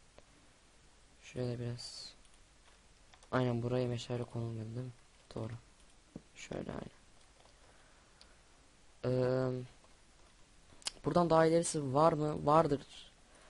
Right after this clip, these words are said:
Da işte ilerisi nasıl bilmiyorum. O yüzden. Şurada biraz bekleyelim.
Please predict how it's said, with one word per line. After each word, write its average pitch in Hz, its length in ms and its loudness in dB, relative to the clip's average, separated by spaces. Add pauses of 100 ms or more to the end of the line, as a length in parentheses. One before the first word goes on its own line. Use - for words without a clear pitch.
(280)
Da 123 120 2
işte 131 440 0 (1040)
ilerisi 143 460 0
nasıl 151 260 0
bilmiyorum. 135 420 0 (440)
O 135 120 4
yüzden. 120 320 0 (2000)
Şurada - 200 -10
biraz 135 280 -2
bekleyelim. 131 480 -2